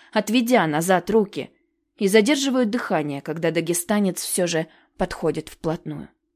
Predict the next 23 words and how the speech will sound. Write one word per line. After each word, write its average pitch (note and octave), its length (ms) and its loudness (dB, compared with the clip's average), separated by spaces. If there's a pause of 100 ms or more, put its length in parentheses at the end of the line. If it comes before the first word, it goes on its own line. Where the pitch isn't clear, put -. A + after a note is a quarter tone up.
(1040)
Давит G3 420 6
ширинкой G3 500 2
на E3+ 140 0
мой F3+ 180 0
пупок, F3+ 540 -10 (340)
решая, G#3+ 520 4
куда F#3 300 -4
деть F3+ 320 -2
руки. - 360 -16 (500)
В A3 140 4
итоге B3+ 280 4
кладёт G#3 420 4
их G#3 100 -6
на F#3+ 120 2
мою G3 240 2
задницу E3+ 760 -4
и F3+ 120 2
без D#3+ 180 -2
прелюдии D#3 720 0 (240)
сжимает A3 680 0
её E3 200 -2
через F3 320 -4
юбку. - 420 -14